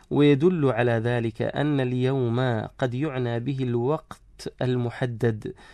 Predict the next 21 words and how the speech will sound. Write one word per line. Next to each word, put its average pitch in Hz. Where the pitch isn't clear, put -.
كما 143
في 127
قوله 131
تعالى: 143
"وي-، 127
ومن 147
يولهم 135
يومئذ 151
دبره". 123
الوقت 160
المحدد، 139
كلمة 175
"يومئذ 160
دبره"، 135
"ومن 139
يولهم 165
يومئذ 160
دبره 160
إلا 156
متحرفا 147
لقتال"، 123